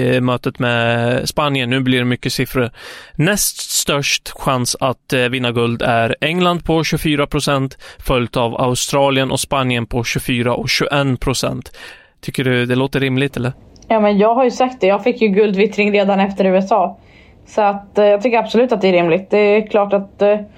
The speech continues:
Speaker 2: de har presterat bra, de spelar fin fotboll och de pratar om det hela tiden. Vi kan vinna matcher på flera olika sätt och det har de ju visat under mästerskapets gång också. Så att, eh,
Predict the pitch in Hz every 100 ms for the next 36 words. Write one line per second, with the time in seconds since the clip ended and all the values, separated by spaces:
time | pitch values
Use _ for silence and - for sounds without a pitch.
0 | - - 240 269 285 277 294 320 320 269
1 | 277 269 262 262 254 254 240 226 240 240
2 | 233 233 233 262 240 269 247 220 202 196
3 | 196 220 233 220 214 214 214 214 190 196
4 | 196 185 185 190 196 226 220 185 214 214
5 | 208 196 196 208 185 185 190 175 165 185
6 | 156 - 180 180 160 - 220 196 180 185
7 | - - 185 180